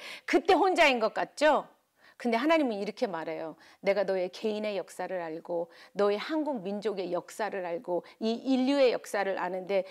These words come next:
네가 지금 그렇게 생각하는 거, 네 안에서 있는 그 파일하는 그 애는 말이 안 된다고 말할지 모르지만 나는, 아버지인 나는, 너를 창조한 내가 너를 들었을 때는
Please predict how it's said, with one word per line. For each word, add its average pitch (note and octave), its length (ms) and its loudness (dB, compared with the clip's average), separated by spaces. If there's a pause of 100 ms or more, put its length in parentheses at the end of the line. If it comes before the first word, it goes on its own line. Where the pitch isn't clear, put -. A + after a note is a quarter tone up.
(160)
네가 C4 300 4
지금 C4 300 -4
그렇게 A#3 260 -6
생각하는 C4 600 -4
거, F#3+ 160 2 (480)
네 D4 380 6
안에서 B3+ 460 6
있는 A#3+ 260 2
그 A#3 220 4
파일하는 D#4 640 4
그 C4 200 4
애는 A3 320 4
말이 G3+ 300 4
안 G3 160 0
된다고 A#3+ 300 2
말할지 G3 380 2
모르지만 G3+ 380 -4 (260)
나는, G#3 600 2
아버지인 G#3+ 680 2
나는, F#3 340 2
너를 B3 340 4
창조한 C#4+ 640 0
내가 G3+ 420 4
너를 G3+ 300 2
들었을 G3+ 400 -2
때는 F#3+ 240 -2